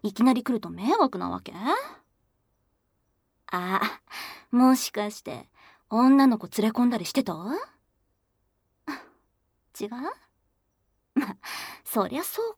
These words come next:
か。そんなのいたら、あんたとっくに私に自慢しに来てるだろうし。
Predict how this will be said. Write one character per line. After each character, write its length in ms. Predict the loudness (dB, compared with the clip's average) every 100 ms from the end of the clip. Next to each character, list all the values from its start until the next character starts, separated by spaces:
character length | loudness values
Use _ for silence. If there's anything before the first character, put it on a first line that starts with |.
| _
か。 380 | -4 -4 -4 -14 _ -20 -20 -20 _ _
そ 260 | -2 0
ん 80 | 2
な 120 | 0
の 140 | -2 -4
い 80 | -8
た 140 | -10
ら、 100 | -10 -16 _ _ _
あ 140 | 4 6
ん 60 |
た 100 | 4
と 120 | 0 0
っ 20 |
く 160 | 2
に 100 | 4
私 280 | 2 -2 2
に 100 | 2
自 120 | 4
慢 180 | 2 0
し 120 | 0
に 80 | -2
来 80 | -2
て 100 | -6
る 100 | -8
だ 100 | -8
ろ 140 | -12
う 40 | -12
し。 320 | -10 -8 -8